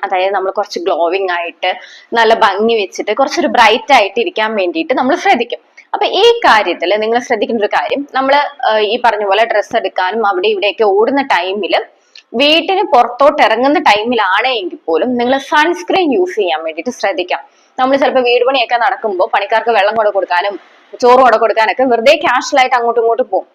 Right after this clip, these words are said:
അപ്പൊ നിങ്ങളൊരു ബ്രൈഡോ ഗ്രൂമോ ഒക്കെ ആണെങ്കിൽ നിങ്ങൾ എന്ത് ചെയ്യുക, സൺസ്ക്രീൻ യൂസ് ചെയ്യാൻ വേണ്ടി ശ്രദ്ധിക്കുക. വീട്ടിൽ നിന്ന് പുറത്തിറങ്ങുന്നുണ്ടോ അപ്പൊ തന്നെ സൺസ്ക്രീൻ ഇട്ടോളാം. അത് നിങ്ങളുടെ സ്കിന്നിന് നല്ല പ്രൊട്ടക്ഷൻ നൽകും. നിങ്ങൾക്ക് ആ ഡേ വരുമ്പോഴത്തേക്കും നിങ്ങളുടെ സ്കിന്നിൽ കരിവാളിപ്പും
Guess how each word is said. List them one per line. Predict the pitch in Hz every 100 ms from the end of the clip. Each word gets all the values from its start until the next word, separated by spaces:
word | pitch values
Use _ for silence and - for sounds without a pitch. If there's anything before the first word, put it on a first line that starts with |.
| -
അപ്പൊ | 196
നിങ്ങളൊരു | 214 220 220
ബ്രൈഡോ | 220 185 180 180 185 247
ഗ്രൂമോ | 233 190 185 220 208
ഒക്കെ | -
ആണെങ്കിൽ | 220 170 180 226 196 165 220 277 - _ _ 277
നിങ്ങൾ | 277
എന്ത് | 262 233
ചെയ്യുക, | 202 190 180
സൺസ്ക്രീൻ | 185 285 277 311 - 294 269
യൂസ് | 196 190
ചെയ്യാൻ | 196 185
വേണ്ടി | 185 359 208
ശ്രദ്ധിക്കുക. | - - 349 254
വീട്ടിൽ | 403 403 220
നിന്ന് | 220
പുറത്തിറങ്ങുന്നുണ്ടോ | 220 196 - 214 202 240 190 180 - 190
അപ്പൊ | 226 - 311 214
തന്നെ | 214
സൺസ്ക്രീൻ | 240 165 - 208 196
ഇട്ടോളാം. | 175 - 165 208 - - _ -
അത് | 320 294
നിങ്ങളുടെ | 254 254
സ്കിന്നിന് | - 247 240 196 208 320 -
നല്ല | 214 202 233
പ്രൊട്ടക്ഷൻ | 254 220 190 208 202
നൽകും. | 175 151 214 - -
നിങ്ങൾക്ക് | 196 202 -
ആ | 214 240
ഡേ | 202 214
വരുമ്പോഴത്തേക്കും | 240 202 190 208 214 175 160 160 403 - _ _ _ - - -
നിങ്ങളുടെ | 214 202
സ്കിന്നിൽ | - 214 202 208 220
കരിവാളിപ്പും | 190 190 208 202 - 247